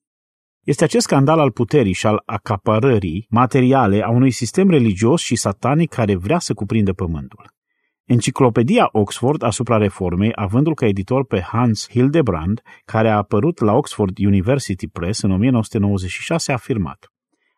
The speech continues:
„Acei preoți care nu au fost căsătoriți au trăit adesea în relații pe termen lung de concubinaj,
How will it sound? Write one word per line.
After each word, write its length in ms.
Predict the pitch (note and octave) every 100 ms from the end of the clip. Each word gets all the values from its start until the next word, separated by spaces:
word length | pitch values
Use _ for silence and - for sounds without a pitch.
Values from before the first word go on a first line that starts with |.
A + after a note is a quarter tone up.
| -
„Acei 340 | G#2 - B3
preoți 460 | G#3+ B2 C3 E3+ -
care 260 | B2+ A2
nu 160 | G2+ C#3+
au 60 | A3
fost 240 | - C#3+
căsătoriți 640 | B2 - F#2 F2+ F2 A2+
au 120 | A2+ G2+
trăit 280 | C#3 F3+
adesea 400 | A2 G#2 C3 B2+
în 60 | G#2
relații 360 | F2+ B2+ - G#2
pe 140 | F#2+
termen 460 | - C#3 C3+ A2 E2+
lung 180 | A2
de 140 | A2 G#2
concubinaj, 720 | - G2+ - F#2 F2 C2+